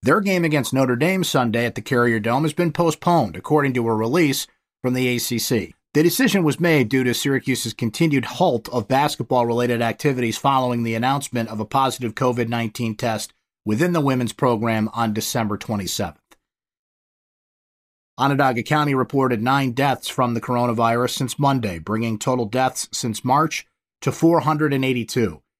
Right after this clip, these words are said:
Nearly half of those deaths, two hundred and thirty-nine, have occurred since December first. Five of the most recent victims died in hospitals, including four men ages sixty-one to eighty-seven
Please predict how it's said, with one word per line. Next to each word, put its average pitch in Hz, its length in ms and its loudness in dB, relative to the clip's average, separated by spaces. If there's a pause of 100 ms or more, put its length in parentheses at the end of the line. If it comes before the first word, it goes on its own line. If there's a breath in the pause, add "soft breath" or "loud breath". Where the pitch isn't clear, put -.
(180)
Nearly 131 240 2
half 165 320 0
of 151 80 0
those 120 200 0
deaths, 113 380 -2
two 143 200 2
hundred 139 280 0
and 123 100 -2
thirty-nine, 135 580 0
have 120 100 -4
occurred 135 380 -2
since 131 280 -4
December 117 420 -2
first. - 480 -6 (540)
Five 131 260 2
of 135 60 0
the 127 80 0
most 123 240 0
recent 135 380 0
victims 117 400 -2
died 117 280 0
in 110 60 -6
hospitals, 113 640 -2
including 117 400 -2
four 156 300 2
men 135 280 2
ages 120 480 -2
sixty-one 135 680 -2
to 135 140 -6
eighty-seven 120 760 -4